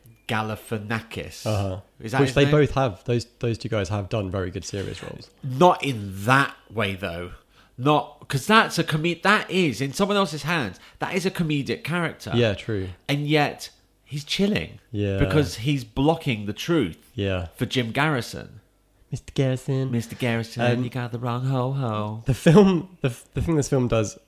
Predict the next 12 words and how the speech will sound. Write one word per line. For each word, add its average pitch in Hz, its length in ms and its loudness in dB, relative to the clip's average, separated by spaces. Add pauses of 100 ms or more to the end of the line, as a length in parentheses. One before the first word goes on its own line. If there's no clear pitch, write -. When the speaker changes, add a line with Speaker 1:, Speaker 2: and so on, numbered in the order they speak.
(120)
Speaker 2:
amazingly 123 480 2
across 110 280 0
the 127 60 -4
board 101 400 -2
is 117 280 0
that 107 180 -4
it, 110 180 -6 (300)
it - 160 -8
casts 127 580 -2
everyone 127 320 -2
against 110 340 -6
type. 104 360 -8